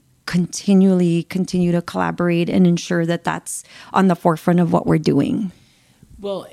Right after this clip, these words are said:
Speaker 2: and another thing too is you, I mean, you are a natural, like you said, I mean, you're, it's kind of, you're a natural, curious person. How do you identify that with others? Like, when you're looking to hire, bring
Speaker 1: Mm-hmm.
Speaker 2: somebody on,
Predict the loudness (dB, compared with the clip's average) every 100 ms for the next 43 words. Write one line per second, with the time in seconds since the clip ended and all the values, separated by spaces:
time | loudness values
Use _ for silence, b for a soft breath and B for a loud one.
0 | -20 -18 -4 0 4 4 4 2 -2 -2
1 | 0 2 2 0 -4 -8 0 4 4 4
2 | 2 -2 -2 0 0 -4 -12 -12 0 4
3 | 6 4 2 -2 -4 -4 -6 -6 -8 -6
4 | -4 -4 -4 -8 -16 -8 -6 -4 -4 -6
5 | -8 -10 -10 -12 -10 -10 -10 -10 -12 -10
6 | -10 -10 -10 b b b b b _ _
7 | -16 -6 0 2 2 2 -2 -4 -4 -4
8 | -4 -6 -6 -6 -8 -12 -10 -8 -8 -10
9 | -10 -2 0 0 -2 -6 -6 -8 -12 -10
10 | -8 -10 -8 -6 -4 -4 -6 -6 -8 -10
11 | -12